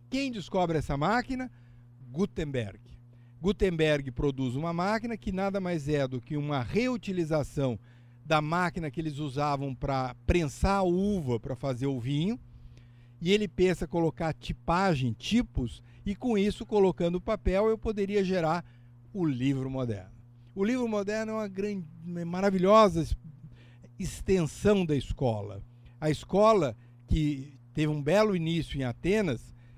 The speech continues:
mas que houve um conjunto de limitações, com o advento do livro moderno, eu tinha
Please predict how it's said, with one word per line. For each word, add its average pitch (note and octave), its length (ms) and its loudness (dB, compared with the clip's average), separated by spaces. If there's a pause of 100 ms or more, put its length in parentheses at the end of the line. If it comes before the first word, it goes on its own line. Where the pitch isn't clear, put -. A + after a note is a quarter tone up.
(100)
mas D3+ 220 2
que - 100 -2
houve E3 220 6
um D3+ 60 -2
conjunto D3+ 360 -2
de C#3+ 80 -2
limitações, D#3 840 0 (300)
com B3+ 260 0
o B3+ 60 2
advento D#3 600 -2
do C#3+ 140 -4
livro C#3 320 -2
moderno, F#3+ 580 -2 (240)
eu F#3+ 140 0
tinha G3 420 -4